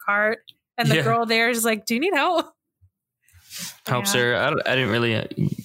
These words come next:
Speaker 2: get why this. I mean, it kinda speaks to that whole thing you were talking about where,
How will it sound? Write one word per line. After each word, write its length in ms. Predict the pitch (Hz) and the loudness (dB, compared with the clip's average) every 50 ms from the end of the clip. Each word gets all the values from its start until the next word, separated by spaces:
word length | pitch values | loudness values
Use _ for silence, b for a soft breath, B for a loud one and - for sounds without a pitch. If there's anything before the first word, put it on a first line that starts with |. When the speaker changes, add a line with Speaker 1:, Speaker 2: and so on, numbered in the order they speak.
| - - | -6 -2
Speaker 2:
get 180 | 123 117 - | -2 -2 0
why 220 | 101 104 104 101 98 | 0 0 0 0 0
this. 340 | 98 98 104 - - - - - - - - - _ _ _ _ _ _ _ B B B B B B B B B B B B B B B B B | 0 0 0 0 0 0 0 -2 -4 -6 -8 -12 _ _ _ _ _ _ _ B B B B B B B B B B B B B B B B B
I 60 | - | 0
mean, 340 | 156 160 160 151 143 - - - _ _ _ - | 2 2 2 2 0 -2 -6 -12 _ _ _ -2
it 120 | 143 147 | -2 0
kinda 220 | 147 208 208 196 170 | 0 0 0 0 0
speaks 300 | - - 165 165 147 - - | 0 0 0 0 0 0 0
to 60 | 151 | 0
that 180 | 139 131 127 | 0 0 0
whole 440 | 135 131 131 127 127 127 123 123 127 131 | 0 0 0 0 0 0 0 0 -2 -2
thing 220 | - 131 131 127 | 0 0 2 2
you 100 | 123 120 | 2 2
were 60 | 120 | 2
talking 280 | 117 - 117 113 120 117 | 2 0 0 0 2 0
about 260 | 117 113 107 107 - | 2 2 0 0 0
where, 440 | - 113 110 107 - - - - - | 0 0 0 0 0 -2 -4 -6 -10